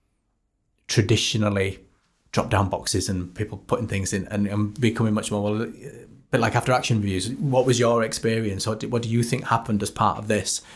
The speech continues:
And us being able to kind of understand and determine, you know, the factors from the text and the things people are saying, rather than just being, you know, your traditional filling in a,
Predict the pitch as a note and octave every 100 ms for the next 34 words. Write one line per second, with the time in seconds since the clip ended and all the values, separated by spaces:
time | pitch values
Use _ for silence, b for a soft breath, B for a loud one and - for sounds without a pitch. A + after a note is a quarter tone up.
0 | B B B G#2 G#2+ G#2 G#2+ G#2+ G#2 G2
1 | - G#2+ G#2 G#2+ G2+ - G#2+ G2+ G2+ G2+
2 | - G#2+ G#2 G2+ G2+ - B B B -
3 | G2+ - A#2 - - G#2 - G#2+ G2 -
4 | B2+ - - G#2 F#2+ A#2+ A#2+ - G#2+ -
5 | G2+ - F#2+ F#2+ F#2+ G2 G2 F#2+ G2 -
6 | G2+ F#2+ G2 F#2 G2 - G2+ G2 - F#2
7 | G#2 G2 G2 F#2